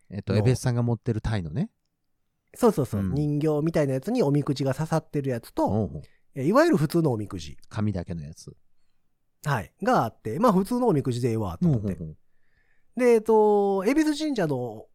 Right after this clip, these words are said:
Speaker 2: おみくじは、あの、棒をガラガラして、穴から出して何番ですっていうタイプではなく、
Speaker 1: うんうん。
Speaker 2: 四角い箱の中におみくじがいっぱい入ってる。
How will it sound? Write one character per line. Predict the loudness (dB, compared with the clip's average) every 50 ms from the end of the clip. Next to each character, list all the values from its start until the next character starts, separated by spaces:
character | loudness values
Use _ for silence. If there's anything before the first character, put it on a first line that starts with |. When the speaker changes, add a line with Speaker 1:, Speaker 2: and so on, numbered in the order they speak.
| _ _ -6
Speaker 2:
お | -4 -2
み | -2 -2 -2
く | -4 -6
じ | -4 -2 0
は、 | 2 4 4 4 2 -2 -8
あ | -8 -6 -4
の、 | -4 -4 -4 -6 -8 -10 -14 -20 _ _ _ _ _ _ _ _ _
棒 | -2 2 4 6 6 6 6 6 6 6 4 4 2 0
を | 0
ガ | 2 2
ラ | 2 2 2
ガ | 0 -2
ラ | -4 -6
し | -8 -10
て、 | -10 -10 -10 -10 -12 -14 -16 _ _ _ _ _ _ _ _ _ _ _ _ _ _ _
穴 | -8 -6 -4 -4 -2
か | -2 -4
ら | -4 -4 -6
出 | -10 -10 -12
し | -10
て | -10 -10 -8
何 | -6 -6 -4 -4 -4
番 | -4 -4 -4
で | -6 -8
す | -6 -6 -8
っ | -8
て | -8 -8 -4
い | -2 -2
う | -2
タ | 0 0 0
イ | 0 0
プ | -2 -2
で | -2 -2
は | -2 -2 -2
な | -6 -8 -8
く、 | -10 -12 -14
Speaker 1:
う | -14
ん | -8 -4
う | -4
ん。 | -4 -2 -4 -6 -8 -10 -12 -14 _ _ _ _ _ _ _ _ _ _ _ _ _ _ _ _ -6
Speaker 2:
四 | -6 0 0
角 | 0 2 2 2 2
い | 2
箱 | 2 2 0 0 0
の | 2 2
中 | 0 -2 -4 -8 -8
に | -8 -4
お | -2
み | -2 -2
く | -2 -2
じ | -2
が | -2
い | -2
っ | -2
ぱ | 0 0 0
い | 0
入 | 0 -4 -6
っ |
て | -10 -12 -12
る。 | -12 -12